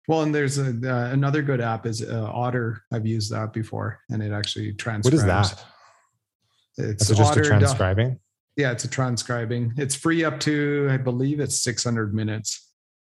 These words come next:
Speaker 1: Anyways, uh, we could probably end off with that. Uh, maybe we'll include this link <laughs> on, on, uh, uh, in the show notes as well.
Speaker 2: I'm sure people will be interested. And, uh, well, with that, I'll,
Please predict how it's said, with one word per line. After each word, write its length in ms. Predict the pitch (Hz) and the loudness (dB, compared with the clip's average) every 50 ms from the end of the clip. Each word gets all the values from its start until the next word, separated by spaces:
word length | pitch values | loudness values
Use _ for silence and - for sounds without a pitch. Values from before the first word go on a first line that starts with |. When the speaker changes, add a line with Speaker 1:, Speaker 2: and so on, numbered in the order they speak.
| _ _ - - - - - - - - - _ _ _ _ _ - | _ _ -20 -18 -16 -16 -18 -18 -20 -20 -20 _ _ _ _ _ 0
Speaker 1:
Anyways, 460 | 180 196 196 180 165 160 165 160 160 165 | 2 4 4 4 4 4 2 2 2 2
uh, 280 | 160 151 151 151 147 127 | 2 4 4 2 2 2
we 120 | 160 156 | 2 2
could 120 | 139 156 139 | 2 0 2
probably 400 | 139 160 156 151 151 147 147 143 | 2 2 4 4 4 4 4 4
end 200 | 139 143 143 139 | 4 2 2 2
off 240 | 139 135 139 139 139 | 4 4 2 2 2
with 160 | 143 135 135 139 | 0 0 2 2
that. 380 | 135 131 131 135 135 135 - | 2 2 2 2 0 0 2
Uh, 180 | 139 131 127 127 110 107 135 | 2 2 2 2 0 0 2
maybe 240 | 135 135 127 131 | 2 2 4 2
we'll 240 | 127 127 127 127 127 | 2 2 2 2 2
include 420 | 127 127 120 - - 131 127 123 117 120 120 | 2 0 0 0 0 0 0 0 -2 -2 -2
this 200 | 123 117 - - | -2 -2 -2 0
link 260 | 117 120 127 123 113 - - - - | 0 0 0 2 2 0 0 0 0
<laughs> 200 | 165 151 135 - | 0 0 0 0
on, 180 | 156 147 139 - | 0 0 0 0
on, 300 | - 147 139 139 135 131 | -2 -2 -2 0 0 -2
uh, 180 | 127 120 120 113 101 - - - - - 208 208 196 190 175 147 117 110 - | 0 0 -2 -4 -6 -8 -14 -20 -18 -16 -14 -10 -10 -8 -8 -8 -8 -4 -2
uh, 360 | 135 135 127 120 120 120 120 107 92 107 - - - - | 0 0 0 0 0 0 -2 -2 -4 -8 -12 -18 -12 -6
in 100 | - 131 | -4 -2
the 80 | 120 113 | -2 -2
show 260 | 107 - 127 120 120 | -2 -2 -2 -2 0
notes 320 | 123 120 117 117 107 - 117 | -2 -2 -2 -4 -4 -4 -4
as 140 | 107 101 | -4 -2
well. 360 | 120 117 117 120 123 117 - _ _ _ _ _ _ _ _ _ _ _ _ _ _ - | -2 -2 -2 -2 -2 -4 -6 _ _ _ _ _ _ _ _ _ _ _ _ _ _ 2
Speaker 2:
I'm 480 | 117 113 110 110 107 104 107 98 98 - _ - - - - _ _ _ _ _ _ - | 4 6 6 8 8 8 8 6 4 0 _ -20 -20 -20 -20 _ _ _ _ _ _ -12
sure 340 | - - - 131 113 110 | -6 0 4 6 6 6
people 240 | 107 - 117 98 104 | 6 4 2 2 4
will 120 | 104 104 98 | 4 4 4
be 140 | 104 107 | 6 6
interested. 440 | 104 107 107 - - - - 92 90 - _ _ _ - | 6 4 2 0 -8 -8 -8 -8 -10 -10 _ _ _ 2
And, 180 | 104 98 98 98 | 4 6 6 8
uh, 380 | 95 92 90 87 87 87 90 95 - _ _ _ _ _ _ _ _ _ _ _ _ _ _ _ _ _ - | 6 4 4 2 0 -2 -4 -6 -8 _ _ _ _ _ _ _ _ _ _ _ _ _ _ _ _ _ -4
well, 160 | - - 104 | 0 4 4
with 120 | 110 101 | 4 6
that, 220 | - 92 92 127 127 | 4 4 4 4 4
I'll, 460 | 98 92 90 87 90 92 95 - _ | 4 4 4 4 0 -4 -6 -12 _